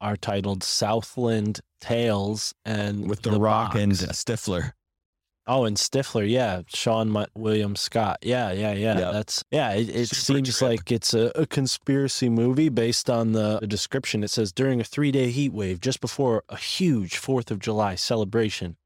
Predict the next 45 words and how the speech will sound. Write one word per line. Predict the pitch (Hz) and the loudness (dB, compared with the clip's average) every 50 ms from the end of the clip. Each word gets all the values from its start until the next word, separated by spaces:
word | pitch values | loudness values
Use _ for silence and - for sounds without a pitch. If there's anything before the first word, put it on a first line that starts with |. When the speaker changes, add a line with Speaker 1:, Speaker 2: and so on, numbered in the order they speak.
| _ _ _ _ _ - | _ _ _ _ _ -4
Speaker 1:
an | 110 110 | -2 -2
action | 113 120 117 - - - 113 101 95 | -2 -2 -4 -4 -4 -2 -2 -2 -2
star | - - - 117 98 95 92 87 | -2 -2 0 0 0 0 -2 -2
stricken | - - - - - 147 151 - - 127 107 | -2 -4 -4 -2 -2 -4 -2 0 -2 -2 0
with | 104 107 98 - - - | 0 -2 -2 -4 -6 -6
amnesia | 110 107 98 101 104 110 120 123 117 104 98 98 87 | -6 -4 -2 -2 0 0 2 2 2 2 0 -2 -2
meets | 90 98 117 123 - - - | 0 0 0 0 0 0 -2
up | 127 - - | -2 -2 0
with | 120 113 - | -2 0 0
a | 127 - | 0 -2
porn | - - - 151 120 104 95 87 | -2 -2 -2 0 0 0 0 -2
star | 85 - - - 104 92 92 92 - - _ _ _ _ _ - | -4 -4 -4 -2 -2 -2 -2 -4 -10 -18 _ _ _ _ _ -2
who | 135 131 120 | 0 0 2
is | 110 101 | 0 0
developing | - - 110 92 104 117 117 113 107 85 - 104 98 95 | -2 -2 -2 0 2 2 2 2 2 0 -2 -4 -2 -2
her | 90 95 120 - - - | -2 0 0 -2 -2 -2
own | 131 117 110 107 101 101 104 | -2 0 0 0 0 0 0
reality | 107 110 107 107 107 107 107 104 98 104 92 - | 0 0 0 0 0 0 0 0 -2 -4 -6 -4
T | - 113 107 | -4 -2 -2
V | 101 113 113 107 | 0 0 -2 -2
project, | - - 120 113 113 107 123 123 120 - - _ - - - - | -2 -2 -2 0 0 2 0 0 0 -2 -10 _ -20 -20 -12 -6
and | - 123 131 | -2 -2 -2
a | 127 | -2
policeman | - - 143 135 139 151 143 - - - 113 107 95 90 90 90 | -2 0 0 0 2 0 0 0 -2 -2 -2 -2 -2 -2 -4 -2
who | 92 113 123 113 | -2 0 0 0
holds | - 127 139 135 139 131 127 - - | 0 0 2 2 2 0 -2 -4 -6
the | - 160 | -6 -6
key | 156 - - - - 107 98 98 95 95 | -8 -6 -6 -2 0 0 0 0 -2 -4
to | - - 101 101 | -6 -6 -4 -4
a | 101 95 | -4 -2
vast | 90 95 104 101 107 107 - - - - | -2 -2 0 0 0 -2 -4 -6 -8 -6
conspiracy." | - 120 113 - - - - 117 110 110 110 - _ | -6 -6 -4 -6 -8 -6 -4 -2 0 0 -2 -4 _
Interesting. | - 120 117 - - 95 - - - 104 107 | -6 -6 -4 -4 -4 -6 -6 -4 -6 -6 -4
And | - 113 120 120 | -2 0 2 2
then | 120 117 | 2 2
the | 117 | 2
Speaker 2:
It | 113 117 | 2 2
Speaker 1:
next | 117 120 | 0 0
Speaker 2:
is | 120 120 123 | 0 0 0
Speaker 1:
movie | 120 113 104 107 104 | 2 2 2 2 0
is | 104 104 92 | 0 0 0
The | 101 101 | 0 -2
Speaker 2:
nuts. | 92 110 95 | -2 0 -2
Speaker 1:
Box. | 90 95 95 - - - - - - - - - - _ _ _ | -2 -2 -4 -4 -8 -10 -10 -8 -8 -8 -8 -10 -12 _ _ _
The | - | -20